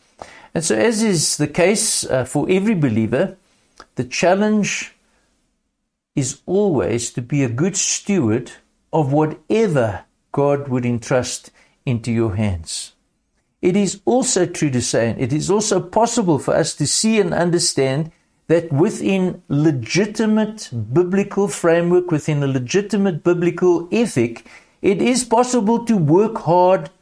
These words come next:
and become wealthy. It is possible to maintain that wealth, to even expand that wealth. But our passage makes it very clear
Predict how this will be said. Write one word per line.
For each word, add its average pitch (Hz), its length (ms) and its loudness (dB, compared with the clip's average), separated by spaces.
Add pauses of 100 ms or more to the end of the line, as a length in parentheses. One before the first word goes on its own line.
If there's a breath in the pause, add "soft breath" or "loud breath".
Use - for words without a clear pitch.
and 196 180 0
become 180 340 2
wealthy. 214 500 2 (520 soft breath)
It - 120 0
is 214 140 2
possible 196 540 0
to 208 100 0
maintain 214 640 2
that 170 220 0
wealth, 127 280 0
to 165 80 -2
even 196 280 2
expand 233 640 2
that 143 220 2
wealth. - 400 -2 (480 loud breath)
But 214 500 0 (100)
our 139 120 -2
passage 196 560 -2
makes 156 280 0
it 117 160 -2
very 175 340 0
clear 113 500 -2